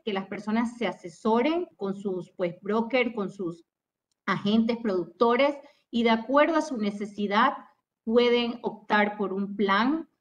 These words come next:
Como yo digo, es mejor, eh, tenerlo y no necesitarlo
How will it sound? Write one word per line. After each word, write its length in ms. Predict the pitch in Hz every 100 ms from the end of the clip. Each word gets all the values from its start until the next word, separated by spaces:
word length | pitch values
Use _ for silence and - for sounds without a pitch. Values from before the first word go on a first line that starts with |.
| _
Como 220 | - 202
yo 180 | 202 214
digo, 400 | 226 254 247 254
es 180 | - 202
mejor, 540 | 214 226 233 226 233 233 -
eh, 220 | 208 196 202
tenerlo 460 | 202 208 233 247
y 60 | 240
no 140 | 226
necesitarlo 1040 | 226 233 240 214 - 208 226 240 269 277